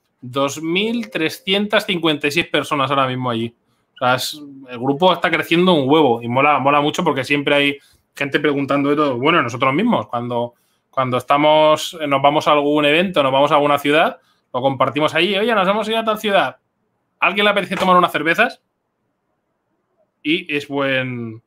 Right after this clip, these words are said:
bueno, eh, eh, mola para hacer networking, coño, y conocernos un poco. El otro día estaba saliendo la, el tema de hacer una quedada en Murcia. A ver cuándo bajamos en Murcia, que hay unos cuantos, unos cuantos murcianos en el grupo y hay que hacer algo por allí, evento, quedada o alguna cosa.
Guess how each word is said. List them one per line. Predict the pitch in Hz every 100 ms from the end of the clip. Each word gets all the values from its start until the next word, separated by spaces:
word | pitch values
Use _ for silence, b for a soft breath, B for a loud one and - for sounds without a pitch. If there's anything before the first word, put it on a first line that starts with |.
| _ _ _
bueno, | 160 143
eh, | 151 -
eh, | 143
mola | 135 156 165
para | 143 135
hacer | 139
networking, | 127 120 156 180 117
coño, | 143 165 - _ _ _
y | -
conocernos | 123 127 131 120 117
un | 113
poco. | 156 117 - _ B B B B -
El | 147
otro | 175 196
día | 220
estaba | 220 202 185
saliendo | 190 185 185 180
la, | 175 170 165
el | 156
tema | 170 185 214
de |
hacer | 170 - 160
una | 165 156
quedada | 156 165 185
en | 143
Murcia. | 147 127 107 - _ _ _
A | 127
ver | 143
cuándo | 175 175
bajamos | 170 175 165 160
en | 160
Murcia, | 180 180 196
que |
hay | 165
unos | 165 -
cuantos, | 160 156 160 156 151 147 - - _ _ _
unos | 143 143
cuantos | 165 170
murcianos | 160 160 156 147
en | 147
el | 143
grupo | 170 180 226 196
y | 143
hay | 139
que |
hacer | 151 160
algo | 156 170
por | 151 123
allí, | 135 143 143
evento, | 113 139 139 147 147
quedada | 127 127 139 156
o | 143
alguna | 123 127 117
cosa. | 110 110